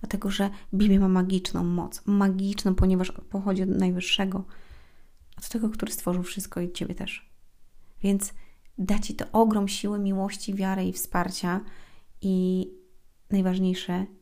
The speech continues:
e, nie będziesz czuć strachu już tak. Będzie cię przemieniać od środka.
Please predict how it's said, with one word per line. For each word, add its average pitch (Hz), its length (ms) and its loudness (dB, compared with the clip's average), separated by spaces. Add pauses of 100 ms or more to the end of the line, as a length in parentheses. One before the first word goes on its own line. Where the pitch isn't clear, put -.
(1160)
e, 185 320 0
nie 190 220 2
będziesz 220 340 0
czuć - 220 -12
strachu - 400 0
już 185 200 -4
tak. - 240 -12 (560)
Będzie 208 220 2
cię - 140 -8
przemieniać 190 460 0
od - 160 -8
środka. - 360 -4